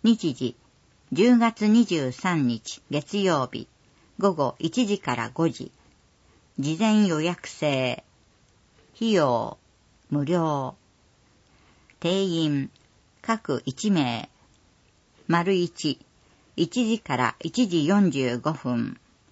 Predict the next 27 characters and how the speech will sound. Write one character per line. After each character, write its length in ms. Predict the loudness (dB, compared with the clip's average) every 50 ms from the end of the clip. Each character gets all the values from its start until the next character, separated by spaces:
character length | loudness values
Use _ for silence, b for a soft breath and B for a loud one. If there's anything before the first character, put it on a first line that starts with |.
| _ _ _ _ _ _ 0
丸 300 | 0 2 2 2 2 2
二、 240 | 2 2 0 -2 -4 _ _ _ _ _ _ _ _ _ _ _
一 280 | -4 -2 0 0 -2 0
時 160 | 2 2 2
四 280 | 4 6 6 6 6 4
十 260 | 2 0 0 0 0
五 160 | 0 -2 -2
分 340 | -2 -2 0 0 2 2 0
か 140 | -2 -4 -4
ら 220 | -2 -2 -2 -4 -6 _ _ -4
二 140 | -2 -2 0
時 180 | 0 -2 -2
半。 460 | -2 -2 -2 0 0 2 0 0 -2 -6 _ _ _ _ _ _ _ _ _ _ _ _ _ _ _ _ _ _ _ _ _ _
丸 240 | -2 0 0 0 -2
三、 520 | -6 -8 -6 -4 -2 -2 0 -2 -4 -4 -8 _ _ _ _ _ _ _ _ _ -4 0
二 160 | 0 0 2
時 160 | 2 0 -2
半 320 | 0 2 2 2 2 2 0
か 160 | -2 -4 -2
ら 200 | -2 -2 -4 -6 -8
三 360 | -4 0 2 4 4 4 4
時 160 | 2 -2 -4
十 260 | 0 0 0 0 0
五 200 | 0 -2 -2 -4
分。 420 | -4 -4 -4 -4 -2 -4 -6 -8 -10 _ _ _ _ _ _ _ _ _ _ _ _ _ _ _ _ _ _ -2
丸 320 | -2 -2 0 0 -2 -2
四、 360 | 0 0 0 0 0 -2 -4